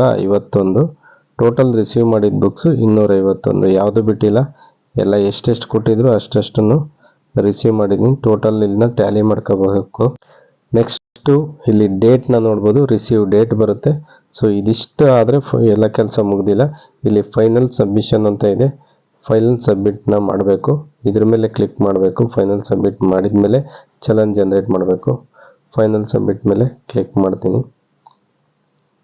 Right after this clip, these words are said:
ನೆಕ್ಸ್ಟ್ ಈ ಥರ ಬರುತ್ತೆ, "ಡೇಟಾ ಸಬ್ಮಿಟೆಡ್ ಸಕ್ಸಸ್‌ಫುಲಿ" ಅಂತ ಬರುತ್ತೆ. ಓಕೆ, ಈಗ ಇದು ನಾವು ಮಾಡಿದ್ದು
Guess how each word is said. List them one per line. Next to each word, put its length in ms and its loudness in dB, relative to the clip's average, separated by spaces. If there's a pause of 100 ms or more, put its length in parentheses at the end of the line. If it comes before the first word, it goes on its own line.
(1700)
ನೆಕ್ಸ್ಟ್ 360 -2
ಈ 60 2
ಥರ 420 -4
ಬರುತ್ತೆ, 600 0
"ಡೇಟಾ 400 0 (680)
ಸಬ್ಮಿಟೆಡ್ 600 -2
ಸಕ್ಸಸ್‌ಫುಲಿ" 640 -2
ಅಂತ 160 0
ಬರುತ್ತೆ. 340 0
ಓಕೆ, 600 -2 (480)
ಈಗ 220 2
ಇದು 440 0
ನಾವು 220 2
ಮಾಡಿದ್ದು 840 -2